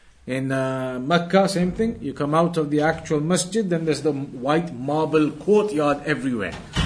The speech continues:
Then you go out of that and then you get to the markets and the shops and everything and the hotels. That courtyard area, the courtyard area, the white marble area outside of the mosque, around the mosque, in Medina, in Mecca,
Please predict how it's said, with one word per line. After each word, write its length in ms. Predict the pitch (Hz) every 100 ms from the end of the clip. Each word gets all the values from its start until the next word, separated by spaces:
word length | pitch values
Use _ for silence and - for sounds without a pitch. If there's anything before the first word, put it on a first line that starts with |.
| - -
Then 160 | 139 147
you 80 | 156
go 220 | 156 175
out 240 | 196 196 190
of 180 | 196 185
that 300 | 254 247 185
and 120 | 175
then 120 | 180
you 60 | 170
get 220 | 165 165
to 60 |
the 120 | 147 139
markets 420 | 147 143 143 -
and 160 | 139
the 140 | 135 127
shops 380 | 131 135 131 131
and 100 | 127
everything 320 | 127 123 123
and 100 | 117
the 60 |
hotels. 500 | 113 113 120 104 87 - - - - - - -
That 460 | 104 175 202 -
courtyard 1040 | - - 190 247 277 285 196 190 175 170 175
area, 640 | 165 151 135 123 143 170 - - - - _ _ -
the 120 | 110
courtyard 880 | - - 151 196 208 156 156 151 147
area, 260 | 151 156
the 120 | 131 123
white 340 | 123 147 143
marble 420 | 127 139 135 135
area 460 | 135 147 139 135 135
outside 480 | 135 131 - 143 143
of 140 | 123
the 80 | 123
mosque, 380 | 123 139 131 -
around 400 | 123 120 139 135
the 100 | 127
mosque, 420 | 131 143 143 - - - _ _
in 180 | 120 123
Medina, 380 | 120 147 147
in 220 | 139 135 127
Mecca, 500 | 147 143 147 147